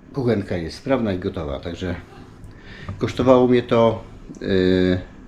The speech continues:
siedem, dwadzieścia jeden funtów z przesyłką, a nowa kuchenka kosztuje czterysta sześćdziesiąt, bo już był rozważany taki,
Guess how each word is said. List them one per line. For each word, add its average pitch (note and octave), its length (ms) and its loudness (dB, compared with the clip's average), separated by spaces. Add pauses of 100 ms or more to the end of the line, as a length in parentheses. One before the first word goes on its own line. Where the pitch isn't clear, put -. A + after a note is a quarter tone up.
(960)
siedem, A#2+ 380 0
dwadzieścia B2 640 4
jeden G#2 320 0
funtów G2+ 340 -2
z - 20 -12
przesyłką, C#3 760 4 (1600)
a G2 240 4
nowa G2+ 240 6
kuchenka F#2 360 2
kosztuje F#2 360 -4
czterysta G2+ 480 -2
sześćdziesiąt, F#2 560 -4
bo F#2 60 -2
już F#2 120 -2
był F2 500 0
rozważany F2 520 -4
taki, F2 340 -8